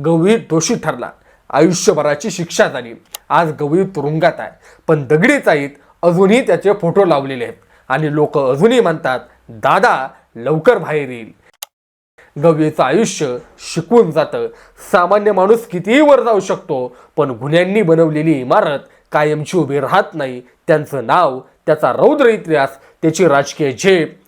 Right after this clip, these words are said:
हे सगळं मुंबईच्या काया पांढऱ्या इतिहासाचा भाग आहे. गवई डॉन होता, हो. गवई राजकारणी झाला, हो. पण लोकांच्या डोळ्यात तो आजही दादा आहे आणि हीच खरी ताकद आहे लोकसत्ताची.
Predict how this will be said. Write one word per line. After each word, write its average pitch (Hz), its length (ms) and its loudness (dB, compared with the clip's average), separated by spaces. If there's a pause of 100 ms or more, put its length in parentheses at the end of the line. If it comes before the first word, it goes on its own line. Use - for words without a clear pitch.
हे 139 100 -6
सगळं 202 580 2 (260)
मुंबईच्या 151 580 0
काया 165 360 0
पांढऱ्या 147 360 -2
इतिहासाचा 135 600 -2
भाग 147 320 -4
आहे. 110 80 -16 (520)
गवई 143 260 2
डॉन 156 320 0
होता, 120 340 -8 (300)
हो. 127 220 -2 (440)
गवई 185 220 4
राजकारणी 190 540 0
झाला, 127 320 -4 (420)
हो. 180 320 4
पण - 420 -8
लोकांच्या 196 680 0
डोळ्यात 170 380 0
तो 156 80 -2
आजही 135 540 -2 (260)
दादा 135 400 0
आहे 127 240 0 (180)
आणि 123 220 -8
हीच 269 260 0
खरी 175 180 -2
ताकद 147 340 -2
आहे 120 180 -6 (260)
लोकसत्ताची. 127 760 -6